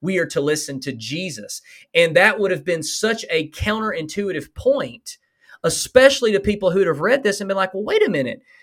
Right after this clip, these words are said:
Paul just said that Jehovah God is more powerful," because they had conf-, they were very confused a lot of times. They thought, Well,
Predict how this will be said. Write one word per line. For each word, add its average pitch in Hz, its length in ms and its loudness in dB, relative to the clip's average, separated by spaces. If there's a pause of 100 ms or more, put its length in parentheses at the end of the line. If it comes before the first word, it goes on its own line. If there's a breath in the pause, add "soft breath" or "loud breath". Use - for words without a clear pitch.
(220 soft breath)
Paul 415 300 2
just 247 300 -2
said 277 320 6
that 202 160 -4
Jehovah 254 480 4
God 233 260 4
is 214 140 -4
more 240 160 -2
powerful," 226 600 -2
because 196 360 0
they 240 160 0
had 440 240 -4
conf-, 170 280 -6
they 233 120 2
were 359 160 -2
very 175 260 2
confused 156 520 -6
a 120 40 -4
lot 113 140 -4
of 110 80 -6
times. 113 240 -6
They 175 100 2
thought, 180 240 -2
Well, 170 260 2